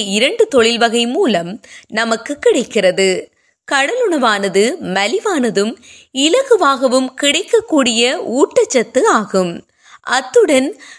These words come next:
கடலுணவு உற்பத்தியானது பல கோடி பேருக்கு தொழில் வாய்ப்பை வழங்குவதன் மூலம் பெரும் வாழ்வாதார அடிப்படையாகவும் உள்ளது.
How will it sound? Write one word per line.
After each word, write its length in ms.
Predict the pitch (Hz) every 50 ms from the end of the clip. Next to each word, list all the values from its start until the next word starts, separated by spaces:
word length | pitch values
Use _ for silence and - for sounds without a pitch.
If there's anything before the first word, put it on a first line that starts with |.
| _ _
கடலுணவு 640 | - 320 294 302 359 494 523 508 440 381 294 233 311 294
உற்பத்தியானது 960 | 208 208 190 - - 440 440 - 370 311 294 240 220 214 202 196 190 185 190 214 269 - - - - - _ _
பல 240 | _ 202 202 208 220
கோடி 320 | - - 233 226 214 220 214
பேருக்கு 600 | - - 220 196 208 214 233 226 - - 262 262 277 403 - - - - _ _
தொழில் 340 | - 254 262 262 269 262 208
வாய்ப்பை 400 | 226 226 233 233 233 - 302 254 202
வழங்குவதன் 760 | 185 190 190 208 254 415 480 466 453 415 330 339 277 247
மூலம் 380 | 240 233 233 226 220 226 233 269 - - - - _ _
பெரும் 340 | _ 247 247 247 247 226 190 170
வாழ்வாதார 640 | 175 180 190 208 262 320 453 415 370 339 302 269 262 254 214 -
அடிப்படையாகவும் 960 | 208 214 220 349 - - 480 415 320 269 226 214 208 - 185 170 196 233 403
உள்ளது. 460 | 427 294 220 190 180 180 190 190 190